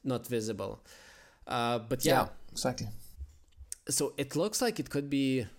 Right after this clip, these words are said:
Speaker 1: it could be a nice, uh, like, nice revenue stream to, like, e-, either on its own or to finance some other, uh, like, direction of business, as, like, some of these examples actually do.
Speaker 2: Yeah. And I think what, but now we've looked at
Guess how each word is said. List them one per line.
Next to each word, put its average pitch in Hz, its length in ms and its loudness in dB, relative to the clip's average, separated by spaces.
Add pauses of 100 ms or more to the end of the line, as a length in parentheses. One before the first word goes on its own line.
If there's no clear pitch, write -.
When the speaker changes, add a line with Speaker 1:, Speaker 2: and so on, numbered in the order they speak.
(160)
Speaker 1:
it - 160 -12
could 131 140 -2
be 139 80 2
a 127 60 2
nice, 117 420 0
uh, 113 260 0
like, 104 240 -6
nice 117 260 0
revenue 113 280 2
stream 101 480 -4
to, 107 460 -2 (720)
like, 110 220 -4
e-, 131 260 0
either 139 300 4
on 127 180 0
its 131 160 0
own 131 240 2
or 117 160 0
to 117 160 -4
finance 113 420 0
some 107 380 0
other, 110 480 0 (560)
uh, 104 380 -4
like, 110 180 -2
direction 117 500 2
of 92 220 -4
business, 123 440 0
as, 104 440 0
like, 98 200 -2
some 123 140 2
of 120 120 0
these 120 180 2
examples 110 400 0
actually 95 340 -2
do. 101 240 0 (200)
Speaker 2:
Yeah. 135 220 4 (840)
And 143 100 4
I 147 60 6
think 160 200 4
what, 160 220 6
but 147 100 6
now 151 140 8
we've 147 180 6
looked 156 280 4
at - 300 2